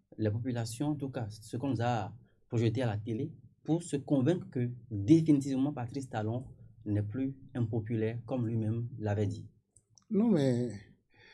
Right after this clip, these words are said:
Speaker 2: euh, la liesse populaire, la liesse populaire dont il est question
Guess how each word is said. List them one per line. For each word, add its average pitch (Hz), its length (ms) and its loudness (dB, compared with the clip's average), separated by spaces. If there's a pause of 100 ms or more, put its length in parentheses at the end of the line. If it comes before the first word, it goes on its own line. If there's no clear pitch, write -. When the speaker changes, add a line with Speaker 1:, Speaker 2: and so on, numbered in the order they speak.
(220)
Speaker 2:
euh, 135 300 2 (180)
la 151 180 4
liesse 202 240 8
populaire, 151 520 2
la 127 140 4
liesse 160 200 6
populaire 156 380 2
dont 135 140 4
il 131 160 0
est 127 100 4
question 131 480 0